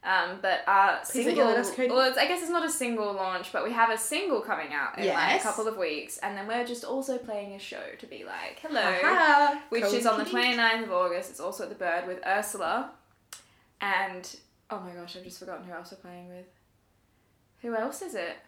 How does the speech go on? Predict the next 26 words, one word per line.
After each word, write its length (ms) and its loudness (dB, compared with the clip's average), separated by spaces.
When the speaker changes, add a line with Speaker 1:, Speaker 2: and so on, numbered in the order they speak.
Speaker 2:
There's 160 -8
so 240 -2
many 320 -2
fantastic 800 -6
bands 300 -2
in 120 -6
Perth, 320 4
it's 180 -2
hard 240 6
to 120 -6
remember 240 0
all 140 0
of 100 -6
their 140 -4
names. 460 -6
Speaker 1:
<laughs> 40 -20
How 260 2
have 60 0
I 120 4
forgotten? 640 -2
Speaker 2:
Ursula 420 -16
and, 380 -8
is 160 -10
it 160 -10
the 60 -12
Nebel? 480 -10